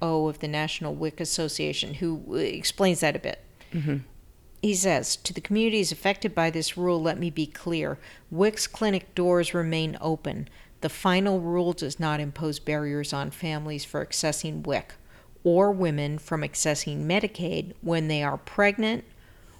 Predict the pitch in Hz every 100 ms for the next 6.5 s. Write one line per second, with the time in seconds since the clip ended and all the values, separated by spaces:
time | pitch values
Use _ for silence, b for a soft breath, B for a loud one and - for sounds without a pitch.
0 | b 180 170 180 - 170 - - 196 -
1 | 185 165 151 151 156 147 143 160 151 151
2 | 151 - - - - - - - 143 -
3 | 143 120 - 101 143 - - - - -
4 | - 160 165 - - 175 175 151 151 165
5 | 143 104 147 135 - 143 160 160 147 165
6 | 160 151 156 147 -